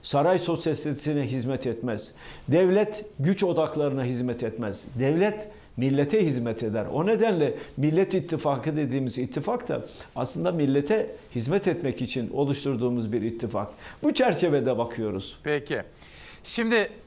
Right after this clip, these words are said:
Speaker 2: size bir şey soracağım Sayın Kılıçdaroğlu. Ben bir taraftan sizi böyle dikkatle dinlerken, çünkü tarihi bir yayın aslında bu. Çünkü böyle bir eylem hiç görmemiştik.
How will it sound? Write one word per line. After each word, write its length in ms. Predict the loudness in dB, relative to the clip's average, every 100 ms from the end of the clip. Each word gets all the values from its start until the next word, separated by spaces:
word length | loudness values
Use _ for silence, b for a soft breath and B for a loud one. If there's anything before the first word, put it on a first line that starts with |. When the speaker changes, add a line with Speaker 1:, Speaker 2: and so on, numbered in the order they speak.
| -16
Speaker 2:
size 320 | -6 0 0
bir 60 | 2
şey 140 | 0
soracağım 480 | 2 2 4 2 0
Sayın 240 | 0 -2 -2
Kılıçdaroğlu. 580 | -6 -2 2 2 0 -6 B B B B B 0
Ben 180 | 2 2
bir 60 |
taraftan 400 | 2 2 2 -2
sizi 340 | -2 -4 -2 2
böyle 240 | 2 2
dikkatle 640 | -4 -6 0 0 0 -2
dinlerken, 400 | -2 0 0 0 -6
çünkü 220 | -10 -6
tarihi 460 | 0 2 2 0 2
bir 60 |
yayın 220 | 4 4
aslında 460 | 2 -2 -4 -4 -4
bu. 60 | -4
Çünkü 320 | -6 -6 0
böyle 240 | 0 2
bir 60 | 0
eylem 260 | -2 -2
hiç 140 | -6 0
görmemiştik. 640 | 2 2 2 -4 -6 -8